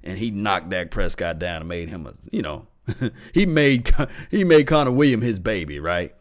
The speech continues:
So we don't need that to happen this week, uh, or I guess tomorrow. We don't need that to happen. Yes, indeed. Live like two thousand and nineteen, five thousand watts. Yeah, appreciate you for tuning in to the nation. Yes, Deion Sanders, appreciate you for tuning in as well.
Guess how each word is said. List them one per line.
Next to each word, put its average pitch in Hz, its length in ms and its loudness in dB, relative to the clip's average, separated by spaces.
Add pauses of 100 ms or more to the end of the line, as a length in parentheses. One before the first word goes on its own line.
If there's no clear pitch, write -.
(280)
So 113 320 2
we 104 300 0
don't 160 220 2
need 147 180 2
that 120 180 0
to 92 120 -2
happen 110 300 2
this 95 200 -4
week, 82 320 0 (240)
uh, 90 140 -6
or 80 280 -8
I 73 100 -10
guess 78 180 -8
tomorrow. 76 480 -8
We 107 100 -2
don't 98 120 -2
need 98 160 -4
that 85 160 -6
to 76 80 -8
happen. 87 320 -10 (280)
Yes, 110 420 -2
indeed. 92 360 -4
Live 101 320 -4
like 92 200 -6
two 117 160 -4
thousand 107 380 -4
and 87 140 -8
nineteen, 113 480 -4
five 120 260 0
thousand 110 340 0
watts. 127 260 2
Yeah, 131 120 2
appreciate 143 420 4
you 107 40 -8
for 117 80 -4
tuning 131 300 -2
in 135 140 0
to 131 80 -6
the 104 60 -4
nation. 131 340 -2
Yes, 131 260 2
Deion 143 360 0
Sanders, 143 240 0
appreciate 135 480 0
you 107 60 -8
for 104 60 -10
tuning 127 300 -2
in 123 160 0
as 107 140 -4
well. 127 300 0